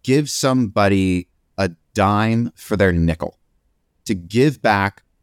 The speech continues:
more than I take. And there's nothing sexy about that. There's not a lot of big moments in that, but it stacks. And there is a,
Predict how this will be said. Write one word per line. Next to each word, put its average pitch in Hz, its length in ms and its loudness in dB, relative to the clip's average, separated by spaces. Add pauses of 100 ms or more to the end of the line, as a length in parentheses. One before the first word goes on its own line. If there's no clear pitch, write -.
(160)
more 95 240 2
than 92 140 2
I 85 100 0
take. - 420 -6 (680)
And 123 180 2
there's 107 280 0
nothing 107 960 -2 (560)
sexy - 960 -4 (640)
about 123 320 0
that. 160 280 0 (100)
There's 110 200 -4
not 120 240 0
a 131 40 2
lot 123 260 0
of 113 180 -8
big 127 300 0
moments 120 680 -2
in 120 160 -2
that, 185 260 2 (400)
but 135 160 2
it 120 140 -2
stacks. - 960 -6 (720)
And 127 240 0
there 139 300 2
is 131 400 -2
a, 107 500 2